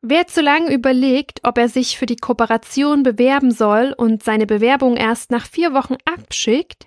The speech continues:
wird damit wohl auf dem Verspätet-Stapel landen. Wenn andere keine Deadlines vorgeben, setzt man sich am besten selbst eine. Man notiert sich fest im Terminkalender,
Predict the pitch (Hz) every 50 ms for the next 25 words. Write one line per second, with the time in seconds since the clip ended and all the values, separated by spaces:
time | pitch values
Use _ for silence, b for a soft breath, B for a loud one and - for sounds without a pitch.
0 | _ _ - 226 262 320 - - - _ - - 262 269 311 381 415 403 - -
1 | - 320 330 330 320 240 254 277 - - 294 285 277 285 - - 302 294 - -
2 | - 339 320 262 - 208 202 - - - 202 175 175 - 190 185 185 180 180 185
3 | 185 - - 180 180 190 _ _ _ _ _ _ _ _ _ _ _ - 262 262
4 | - - 320 381 453 440 302 240 240 - - 233 226 220 214 202 226 285 - -
5 | 262 240 233 233 226 226 - - - - 349 370 359 - 254 233 233 233 277 302
6 | 320 320 - 254 - 311 320 320 - - 302 277 247 247 262 262 240 220 208 226
7 | 247 240 - - 240 226 208 214 214 220 - - - - 185 185 185 190 196 -
8 | 220 - _ _ _ _ _ _ _ _ _ _ _ - 269 269 285 285 - -
9 | - 370 381 381 - 311 277 - - - 349 370 - - - - - 269 262 247
10 | - 254 269 254 262 302 339 330 - - 254 233 226 214 214 220 220 240 269 302